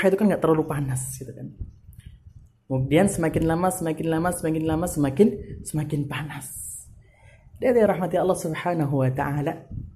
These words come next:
Ya, ada satu hal yang tidak boleh kita lupakan ataupun yang kita berusaha untuk menjaganya, yaitu sholat du-, sholat duha.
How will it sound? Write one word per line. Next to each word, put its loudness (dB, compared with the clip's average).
Ya, -8
ada 2
satu 0
hal 4
yang 0
tidak -4
boleh 2
kita -2
lupakan -2
ataupun -2
yang -2
kita 0
berusaha -2
untuk 0
menjaganya, 0
yaitu 0
sholat 4
du-, 0
sholat 0
duha. -6